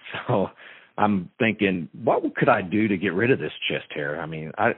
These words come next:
and so I go through this conversation in my head, this debate, you know, like, "Do I wanna, like, razor shave it?"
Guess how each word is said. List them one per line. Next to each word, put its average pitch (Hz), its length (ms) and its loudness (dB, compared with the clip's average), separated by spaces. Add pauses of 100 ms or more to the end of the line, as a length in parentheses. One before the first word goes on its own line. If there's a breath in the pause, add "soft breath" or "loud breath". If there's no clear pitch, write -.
and 98 220 -2
so 123 80 4
I 120 80 6
go 123 160 4
through 107 240 -2
this 87 220 0 (300)
conversation 92 600 0
in 80 60 -10
my 78 120 -4
head, 80 400 -2
this 78 120 -10 (100)
debate, 78 480 -4 (100)
you 90 120 -6
know, 78 140 -6
like, 76 180 -4
"Do 92 60 -2
I 92 80 4
wanna, 120 280 4
like, 78 220 -2
razor 104 380 2
shave 135 300 4
it?" 151 180 0